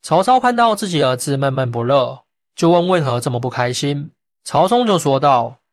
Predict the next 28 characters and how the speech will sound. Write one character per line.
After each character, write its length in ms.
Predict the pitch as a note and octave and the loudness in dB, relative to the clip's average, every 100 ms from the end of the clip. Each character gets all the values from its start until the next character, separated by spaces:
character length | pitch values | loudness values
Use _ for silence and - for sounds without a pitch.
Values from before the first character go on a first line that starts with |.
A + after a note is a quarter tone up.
| _ _ | _ _
：“大 140 | C#3+ | -2
家 120 | C#3+ D3 | 2 2
都 120 | C#3+ | 2
说 200 | D3 C#3+ | 0 0
过， 380 | D#3+ D3 A#2+ - _ - | 2 2 0 -8 _ -2
被 140 | G#3 | 2
老 160 | G3+ E3+ | 2 2
鼠 180 | E3 | 0
咬 180 | B2+ A#2 | 0 -2
破 220 | A2+ D3 | -2 -2
衣 120 | C#3 C#3 | 0 -2
服， 400 | - D3 A#2+ - _ _ | 0 0 -2 -10 _ _
对 180 | F#3+ A3 | 0 2
衣 60 | |
服 100 | F3+ | 2
的 100 | E3 | 2
主 200 | B2+ B2 | 0 -2
人 180 | A2+ A2+ | -4 -4
不 100 | B2 | -4
吉 200 | C#3+ A#2 | -4 -4
利， 340 | A#2+ D3+ B2+ - _ _ _ _ _ _ | -2 -4 -4 -12 _ _ _ _ _ _
所 200 | - E3 | 0 4
以 80 | F#3+ | 4
我 120 | D3 | 4
感 140 | A#2 | 2
到 120 | A2+ | -2
发 220 | G#2+ C3 C#3 | 0 0 0
愁。” 420 | - A2+ A2+ | -2 -4 -4